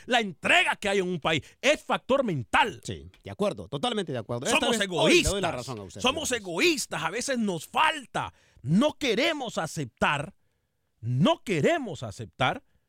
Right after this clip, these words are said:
Speaker 1: que hay un problema grave. Y si yo me equivoco, vamos a las líneas telefónicas.
Speaker 2: Claro.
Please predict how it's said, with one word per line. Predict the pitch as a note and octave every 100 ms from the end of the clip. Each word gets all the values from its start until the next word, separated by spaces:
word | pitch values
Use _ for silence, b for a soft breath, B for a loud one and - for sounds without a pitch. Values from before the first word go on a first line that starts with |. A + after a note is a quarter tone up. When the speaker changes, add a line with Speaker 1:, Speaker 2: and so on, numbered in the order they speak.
| _ _ _ _ _ _ _ _ _ _
Speaker 1:
que | A#3 D4+ - _
hay | - B3
un | E4
problema | A#3+ F#3+ F#3 C4+ B3+
grave. | D#4+ - B
Y | C#4
si | -
yo | E4+ A#4
me |
equivoco, | G#4+ B3 F4+ -
vamos | D4 D#4
a | D4
las | B3
líneas | C4 D#4
telefónicas. | A#3 F#3 C#4+ E4 G3 -
Speaker 2:
Claro. | - D#2 B2